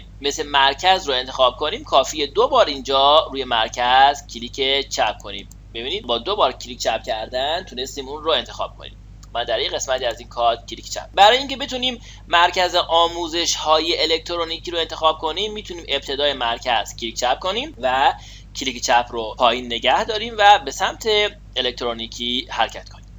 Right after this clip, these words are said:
تونستیم در واقع سه کلمه رو انتخاب کنیم. باز در یه قسمت اینجا کلیک چپ می‌کنم. برای اینکه یک پاراگراف رو انتخاب کنیم، روی یک کلمه سه بار کلیک چپ می‌کنیم. ببینید، من روی مرکز سه بار کلیک چپ می‌کنم، یه بار، دو بار، سه بار.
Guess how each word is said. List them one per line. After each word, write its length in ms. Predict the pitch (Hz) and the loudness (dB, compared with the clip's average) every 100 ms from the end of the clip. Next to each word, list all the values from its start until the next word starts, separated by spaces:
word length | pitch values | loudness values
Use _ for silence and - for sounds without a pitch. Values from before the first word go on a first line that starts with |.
| - - - | -20 -20 -16
تونستیم 480 | 120 127 - 160 156 | -10 -10 -8 -10 -4
در 200 | 117 107 | -4 -2
واقع 320 | 107 104 123 | -6 -8 -10
سه 160 | - | -8
کلمه 320 | 165 175 185 190 | -6 -6 -4 -6
رو 60 | |
انتخاب 320 | 196 202 208 | -6 -4 -6
کنیم. 360 | 214 220 247 - | -4 -8 -8 -10
باز 160 | 123 123 | -4 -4
در 140 | 117 | -4
یه 60 | 117 | -6
قسمت 340 | 113 - 113 | -8 -10 -10
اینجا 280 | 110 104 110 | -12 -12 -12
کلیک 220 | 113 107 | -10 -12
چپ 180 | - 139 - | -6 -6 -6
می‌کنم. 380 | 208 208 233 - - - - | -4 -2 -2 -4 -18 -18 -6
برای 220 | 120 123 | -2 0
اینکه 200 | 127 139 | -2 -4
یک 240 | 123 127 123 | -2 -2 2
پاراگراف 460 | 117 113 117 151 | 2 2 4 2
رو 80 | 208 | 2
انتخاب 340 | 220 214 220 226 | -4 4 4 4
کنیم، 320 | 226 254 262 - - - - | -2 -2 -6 -16 -18 -18 -12
روی 400 | 123 131 131 135 131 - - - | -2 6 8 8 6 -12 -16 -6
یک 340 | 120 139 180 | 4 4 6
کلمه 540 | 202 202 208 220 233 196 | 4 4 4 2 -2 -2
سه 320 | - 190 214 | -6 -2 4
بار 400 | 214 208 208 - | 8 8 6 0
کلیک 300 | - 131 170 160 | -8 -6 -6 0
چپ 220 | 139 117 | 4 4
می‌کنیم. 300 | - 110 110 | 0 -10 -8
ببینید، 240 | 113 143 160 | -4 -4 0
من 140 | 143 | -2
روی 160 | 123 117 | -2 -4
مرکز 460 | 113 113 135 143 | -4 -2 2 0
سه 160 | - 127 | 0 -4
بار 160 | 117 | -4
کلیک 220 | 117 117 - | -4 -12 -6
چپ 180 | 113 113 | -6 -4
می‌کنم، 320 | 170 170 151 | -6 -6 -2
یه 140 | 123 | -2
بار، 260 | 131 151 156 | 0 0 0
دو 160 | 123 | -4
بار، 220 | 123 147 180 | -2 -2 -2
سه 200 | - 95 | -6 -8
بار. 200 | - | -10